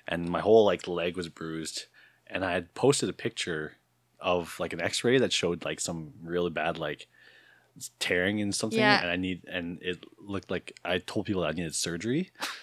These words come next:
Speaker 1: and, like, I was gonna be out of sports for, like, a while, and, like, the bruise looked bad. Like, it,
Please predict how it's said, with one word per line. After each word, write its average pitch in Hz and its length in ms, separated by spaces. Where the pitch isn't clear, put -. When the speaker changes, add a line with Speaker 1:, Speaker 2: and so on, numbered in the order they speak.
Speaker 1:
and, 85 160
like, 82 160
I 82 120
was 90 100
gonna 90 140
be 87 80
out 85 60
of 82 60
sports - 320
for, - 160
like, 90 180
a 95 60
while, 107 600
and, 85 160
like, 82 340
the 123 120
bruise 165 320
looked 135 160
bad. 76 280
Like, 80 160
it, 101 120